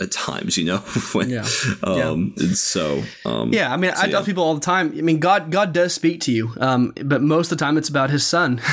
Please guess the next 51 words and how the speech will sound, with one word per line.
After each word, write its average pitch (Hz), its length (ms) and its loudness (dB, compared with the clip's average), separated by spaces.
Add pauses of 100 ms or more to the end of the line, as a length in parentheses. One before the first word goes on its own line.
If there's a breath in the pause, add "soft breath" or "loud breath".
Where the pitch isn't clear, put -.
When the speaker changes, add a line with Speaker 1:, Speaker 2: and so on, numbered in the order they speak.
Speaker 2:
<laughs> - 180 6
you 233 100 4
know, 170 100 4
and - 80 4
it's - 100 2
Speaker 1:
Yeah. 165 60 -2
Speaker 2:
about 147 260 0
what, 151 160 2
it's 160 120 0
about 156 200 0
what's 147 160 0
in 143 80 2
scripture. 156 400 0
And, 127 200 4
um, 123 280 2 (360 loud breath)
and 156 80 4
if 170 140 0
you 180 60 2
get, 185 220 -2
th-, 175 180 -6
I - 20 -8
mean, 180 180 2
so 190 180 0
the 220 260 -4
Bible's 226 340 2
not 190 180 4
a 180 40 0
manual 165 360 4
for 170 140 2
living. 135 440 0 (120)
Um, 127 320 4
it's, 143 160 2
that's 156 160 0
Speaker 1:
Mm-hmm. 104 60 -2
Speaker 2:
not 180 160 0
the 180 80 -2
purpose 220 400 0
of 107 120 0
it. - 140 0
It's 143 220 0
not 165 340 0
the 170 260 0
answers 160 300 2
for 156 140 0
all 143 100 4
life's 127 220 0
questions. 120 480 0
That's, 110 180 2 (180)
that's 131 280 0
not 139 200 4
it. 139 260 0